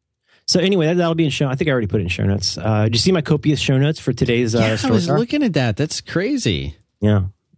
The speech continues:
Speaker 1: This is what I do in the morning. This is why we need to change the time.
Speaker 2: This is really weird because sometimes I see you tweeting at what looks like five A M your time, Pacific time.
Speaker 1: Yeah.
Speaker 2: Are you all right?
Speaker 1: Me?
Speaker 2: Mm-hmm.
Speaker 1: I think I feel good.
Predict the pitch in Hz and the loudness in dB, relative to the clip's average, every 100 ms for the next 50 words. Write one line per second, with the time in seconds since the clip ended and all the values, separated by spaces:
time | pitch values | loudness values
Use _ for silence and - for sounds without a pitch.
0 | _ 143 175 233 208 269 330 196 120 104 | _ 0 2 0 2 2 2 2 2 2
1 | 107 147 170 180 180 180 170 165 165 156 | 0 2 2 2 2 2 0 0 0 0
2 | 147 - 170 - 139 190 - 269 247 233 | -2 0 -2 -2 -2 -2 0 -2 0 0
3 | 220 190 117 131 143 98 90 101 92 85 | 2 4 4 2 2 -2 -4 0 0 0
4 | - - - - 175 220 185 139 - 135 | -4 -8 -4 -2 -2 -2 -2 -2 -2 -2
5 | 123 - 127 131 110 90 - 107 110 107 | -2 -2 0 2 2 0 -2 -4 -2 -2
6 | 123 139 101 - 117 117 120 113 101 95 | -2 -2 -4 -4 -2 0 0 0 2 0
7 | 87 107 120 90 78 69 67 85 113 120 | 2 2 2 -2 -2 -2 -4 -2 0 -2
8 | - 65 - - _ _ _ 110 101 98 | -4 -6 -8 -16 _ _ _ 0 2 0
9 | - _ _ _ _ _ _ 120 170 226 | -4 _ _ _ _ _ _ 0 2 0
10 | 147 254 339 - _ _ _ _ _ _ | -2 -2 -6 -10 _ _ _ _ _ _
11 | 123 135 202 233 - 143 226 262 _ _ | 0 2 2 0 0 2 2 -2 _ _
12 | _ _ _ 110 208 - 131 180 226 415 | _ _ _ -2 -2 0 0 2 0 0
13 | - | -2